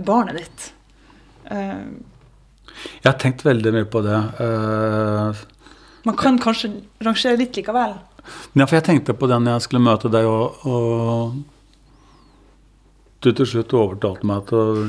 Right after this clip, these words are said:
Speaker 2: gjøre et forsøk på å snakke om ting jeg egentlig ikke er så innmari glad å snakke om. For det er så utrolig privat, og det er så, men så er det det med at, eh, kanskje det er godt for noen å høre på det, hvordan man kan jobbe med sorg, hvordan man kan komme seg videre, og hva, kanskje vi kan gi noen bilder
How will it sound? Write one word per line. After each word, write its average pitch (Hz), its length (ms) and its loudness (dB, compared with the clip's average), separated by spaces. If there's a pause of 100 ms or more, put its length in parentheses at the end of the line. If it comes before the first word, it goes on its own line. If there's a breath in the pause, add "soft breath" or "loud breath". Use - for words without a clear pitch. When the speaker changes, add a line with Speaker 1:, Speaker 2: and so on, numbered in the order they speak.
Speaker 2:
gjøre 104 240 2
et - 60 -14
forsøk - 520 0
på 113 80 2
å 104 60 -4
snakke 107 340 0
om 104 140 2 (100)
ting 107 160 2
jeg 107 140 -4 (100)
egentlig 101 380 -2
ikke 98 160 -6
er 98 80 -8
så 117 160 -4
innmari 98 340 -2
glad 92 380 -6 (100)
å 113 80 -2
snakke 110 400 -2
om. 156 140 2 (1200 loud breath)
For - 160 2
det 110 80 4
er - 100 -6
så 117 160 2
utrolig 92 400 -2
privat, 104 460 2
og 110 80 4
det 107 60 2
er 92 120 -2
så, 110 220 -4 (260)
men 120 160 0
så 123 140 -2
er 110 100 0
det 104 80 -4
det 110 80 0
med 104 160 0
at, 104 160 -8
eh, 110 220 -2 (180)
kanskje 147 220 0
det 113 80 2
er 110 80 0
godt 104 160 0
for 123 100 -2
noen 107 160 0
å 107 80 0
høre 101 320 0
på 95 140 -4
det, 120 80 2
hvordan 104 260 0
man 98 180 2
kan 98 200 0 (640 loud breath)
jobbe 110 260 4
med 90 220 -2
sorg, 113 240 0
hvordan 104 240 0
man 104 140 -2
kan 107 100 -4
komme 101 240 -2
seg 104 220 -4
videre, 107 580 0
og 113 300 -2 (100)
hva, 104 160 -6
kanskje 110 300 -2
vi - 20 -6
kan 104 160 -2
gi 101 80 0
noen 98 260 0
bilder 104 520 2